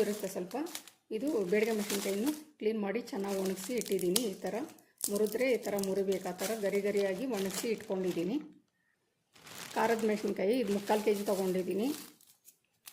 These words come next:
ಇದನ್ನು ಸಹ ಚೆನ್ನಾಗಿ ಒಣಗಿಸಿ ಇಟ್ಟಿದ್ದೀನಿ, ಕ್ಲೀನ್ ಮಾಡಿ ಚೆನ್ನಾಗಿ ಒಣಗಿಸಿ ಇಟ್ಟಿದ್ದೀನಿ. ಇದು ಮುಕ್ಕಾಲು ಕೆ ಜಿ ಇದೆ. ಇದು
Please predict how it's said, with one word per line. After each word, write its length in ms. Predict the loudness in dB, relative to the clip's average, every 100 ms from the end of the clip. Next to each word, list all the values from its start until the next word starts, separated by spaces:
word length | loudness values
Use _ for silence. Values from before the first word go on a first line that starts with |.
| -8 -2
ಇದನ್ನು 220 | 2 2 2
ಸಹ 200 | -2 0 0
ಚೆನ್ನಾಗಿ 300 | 0 2 2 2
ಒಣಗಿಸಿ 280 | 0 0 -2
ಇಟ್ಟಿದ್ದೀನಿ, 440 | 0 0 2 2 0 -4 -10 -2
ಕ್ಲೀನ್ 200 | 2 2
ಮಾಡಿ 140 | 0 -2 -2
ಚೆನ್ನಾಗಿ 260 | -2 0 0
ಒಣಗಿಸಿ 260 | 0 -4 -2
ಇಟ್ಟಿದ್ದೀನಿ. 360 | 0 2 2 0
ಇದು 80 | 0 -2
ಮುಕ್ಕಾಲು 260 | -2 -2 -2
ಕೆ 60 | -2
ಜಿ 80 | -2 -2
ಇದೆ. 140 | -4 -6 -12 -20 _ _ _ _ _ _ _ _ _ -12
ಇದು 80 | -4